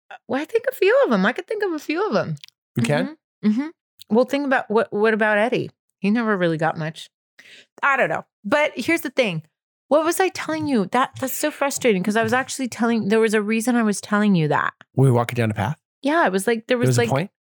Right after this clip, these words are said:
Speaker 1: there was actually a point.
Speaker 2: To this whole sorority, I'm in a small group of people that have been
Speaker 1: Yeah.
Speaker 2: villainized on television?
Speaker 1: Yeah, there was, like, a whole point in that. I forget what it was, though. I'm so bummed.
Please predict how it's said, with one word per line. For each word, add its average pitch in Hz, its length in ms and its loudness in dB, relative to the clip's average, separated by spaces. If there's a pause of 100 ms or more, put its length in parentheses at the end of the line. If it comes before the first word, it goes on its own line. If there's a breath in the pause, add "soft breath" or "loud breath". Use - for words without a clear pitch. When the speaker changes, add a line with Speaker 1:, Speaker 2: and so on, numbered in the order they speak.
Speaker 1:
there 208 120 4
was 202 180 0
actually 214 520 0
a 226 60 0
point. 147 380 -4
Speaker 2:
To 143 80 0
this 123 180 2
whole 127 220 0
sorority, 123 680 2
I'm 120 180 0
in 120 80 0
a 117 40 -2
small 120 320 0
group 123 240 -4
of 110 80 -10
people 131 300 0
that 123 100 0
have 170 360 2
been - 0 -
Speaker 1:
Yeah. 123 60 2 (120)
Speaker 2:
villainized 120 360 0
on 117 140 -2
television? 156 440 -2 (300)
Speaker 1:
Yeah, 277 160 -2
there 226 120 -4
was, 220 160 -8
like, 240 140 -10
a 233 60 -8
whole 226 320 -8
point 220 280 -8
in 165 140 -4
that. 135 220 -6
I 156 120 -14
forget - 300 -10
what 185 100 -12
it 180 100 -12
was, 170 240 -12
though. - 80 -12
I'm 147 140 -10
so - 180 -10
bummed. 156 420 -10